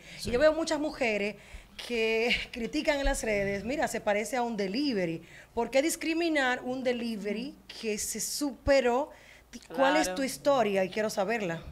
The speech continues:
Speaker 2: ¿Qué te digo? Lo que pasa es que el que vive en un mundo superficial,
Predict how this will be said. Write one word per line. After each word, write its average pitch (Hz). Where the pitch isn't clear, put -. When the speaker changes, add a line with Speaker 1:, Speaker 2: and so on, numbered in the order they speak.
Speaker 2:
¿Qué 127
te 127
digo? 107
Lo 104
que 104
pasa 117
es 117
que 117
el 107
que 113
vive 110
en 117
un 117
mundo 117
superficial, 110